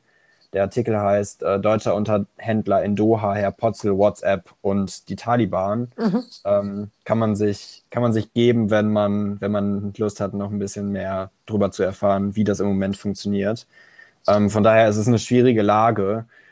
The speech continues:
Speaker 1: Ähm, und die fängt nicht an mit, ähm, mit einem Problem der Unterbringung oder ein fehlender Solidarität in Europa,
Speaker 2: Mhm.
Speaker 1: sondern eben mit dem Problem in Afghanistan. Ähm, das darf man da, glaube ich, nicht
Speaker 2: Mhm.
Speaker 1: diskutieren, auch wenn wir uns gerade in Wahlkampfzeiten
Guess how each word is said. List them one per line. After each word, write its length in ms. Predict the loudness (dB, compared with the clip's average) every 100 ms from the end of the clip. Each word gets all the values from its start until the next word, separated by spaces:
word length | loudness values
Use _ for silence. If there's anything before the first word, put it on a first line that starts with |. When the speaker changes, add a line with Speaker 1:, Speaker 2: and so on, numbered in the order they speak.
| _ 0
Speaker 1:
Ähm, 400 | 2 2 -2 -6
und 480 | -6 -2 -2 -4 -8
die 460 | -2 0 2 0 -2
fängt 300 | -4 -2 0
nicht 200 | 0 0
an 240 | -2 0 0
mit, 320 | -2 -4 -4
ähm, 360 | -4 -4 -6 -8
mit 220 | -6 -6
einem 380 | -4 -6 -6 -10 _ _ -14
Problem 680 | -4 0 2 4 4 2 2
der 220 | 2 2
Unterbringung 640 | 0 0 0 0 0 -2
oder 220 | -2 0 0
ein 180 | -2 -6
fehlender 500 | -8 0 0 2 0
Solidarität 640 | 0 0 0 -2 0 -2
in 100 | 0
Europa, 580 | 0 0 2 4 2 0 _ -2
Speaker 2:
Mhm. 160 | 2 4
Speaker 1:
sondern 240 | 4 2
eben 180 | 0 -4
mit 140 | -6
dem 140 | -4 -6
Problem 440 | -4 -4 -4 -6
in 180 | -10 -10
Afghanistan. 920 | -10 -4 -4 -4 -8 -12 -10 -10 -12 _ _ _ _ _
Ähm, 480 | -2 0 0 -4 -8 -8 0
das 160 | 2
darf 180 | 4 2
man 100 | 4
da, 60 | 2
glaube 220 | 2 -2
ich, 60 | -2
nicht 180 | -2 2
Speaker 2:
Mhm. 200 | 2 2
Speaker 1:
diskutieren, 580 | 0 0 0 -2 0
auch 200 | 0 -2
wenn 140 | -2 -4
wir 180 | -2 -4
uns 300 | -6 -8 -4
gerade 300 | -2 -2 -4
in 200 | -4 2
Wahlkampfzeiten 880 | 2 2 -2 -2 -2 -2 -4 -16